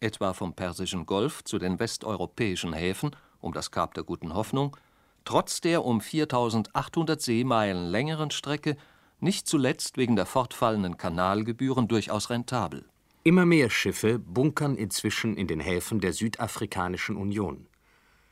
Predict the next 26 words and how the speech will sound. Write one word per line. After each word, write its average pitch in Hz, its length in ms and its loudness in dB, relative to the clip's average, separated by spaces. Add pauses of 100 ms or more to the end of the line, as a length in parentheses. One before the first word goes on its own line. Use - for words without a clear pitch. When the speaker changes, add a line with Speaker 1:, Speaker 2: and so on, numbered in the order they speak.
(200)
Speaker 2:
Der 113 120 8
größte 160 420 0
Ausfall 85 400 -2
für - 160 -8
Nasser 95 300 -2
aber 113 180 2
dürfte 113 320 2
durch 104 160 -2
die 104 140 -4
Großtanker 85 640 0
entstehen, 67 500 -2 (440)
da 85 100 4
ohnehin 98 400 4
fünfundsiebzig 135 880 0
Prozent - 580 -2
des - 220 -6
zwischen 95 300 -2
Suez 120 480 2
und 82 220 -6
Port - 200 -6
Said 98 340 0
beförderten 90 520 -2
Frachtguts - 800 -6
aus 87 200 -2
Erdöl 90 440 -2
bestand. - 540 -8